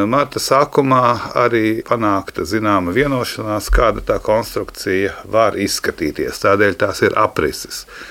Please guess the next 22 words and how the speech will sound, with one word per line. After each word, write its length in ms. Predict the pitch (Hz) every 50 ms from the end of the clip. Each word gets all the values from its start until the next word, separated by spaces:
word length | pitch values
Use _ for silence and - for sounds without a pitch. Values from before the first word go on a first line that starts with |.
| - -
Tas 220 | - - 151 139 -
vēl, 80 | 147 120
protams, 400 | 107 147 143 139 127 104 95 120
nenozīmē, 800 | 123 131 139 139 135 120 143 151 147 143 143 139 139 135 - -
ka, 220 | - 127 123 123 117 - - -
eh, 300 | - - 117 120 117 107
šis 240 | - - 123 - -
tribunāls 800 | - 139 127 117 120 127 123 127 123 123 - - - - - - - - - - - -
ir 80 | 131 165
izveidots, 800 | 190 180 135 107 98 90 87 82 85 87 85 85 - - -
vai 340 | 113 95 87 87 87 87 92 95 -
arī 480 | 98 95 92 95 92 90 90 90 92 - - - - - - -
tur 160 | - 107 101
ir 140 | 127 131 120
vēl 240 | 120 120 123 127 120
diezgan 340 | 123 120 117 - 123 113 107
tāls 380 | - 113 113 117 117 - - - -
ceļš 300 | 127 120 101 98 - - - 156
ejams. 400 | 135 92 78 76 - - - - - - - - - - - - - -
Tas 220 | - 107 - -
ir 60 | 120
tikai 280 | - - 113 - 110